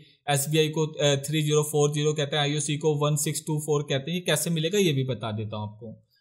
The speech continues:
आप इधर जाओगे, ये एलेक्स ब्लू के लिए, फायर्स के लिए अलग होता है। आप इधर आओगे, इधर जाने के बाद आप ब्रोकर सिंबल पे जाओगे।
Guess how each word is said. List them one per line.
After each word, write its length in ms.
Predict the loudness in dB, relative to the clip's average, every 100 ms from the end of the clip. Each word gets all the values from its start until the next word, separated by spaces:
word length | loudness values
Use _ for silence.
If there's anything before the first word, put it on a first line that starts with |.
| -4
आप 160 | -2 0
इधर 200 | 2 2
जाओगे, 440 | 2 2 2 -2 -8 _ 0
ये 120 | 2
एलेक्स 340 | 2 0 0
ब्लू 140 | 0 2
के 120 | 2
लिए, 280 | 2 0 -2 -16 _
फायर्स 280 | 0 0 0
के 80 | 0
लिए 140 | 2
अलग 200 | 2 2
होता 240 | 0 -2 -4
है। 100 | -8 -6
आप 180 | -4 -2 4 4
इधर 220 | 4 2 4
आओगे, 260 | 2 0
इधर 300 | -4 -4 -2
जाने 260 | -2 -2 -4
के 100 | -4
बाद 200 | -2 -2
आप 80 | -2
ब्रोकर 340 | -2 -4 -4
सिंबल 320 | -4 -2 -2
पे 140 | -2 -2
जाओगे। 320 | 0 0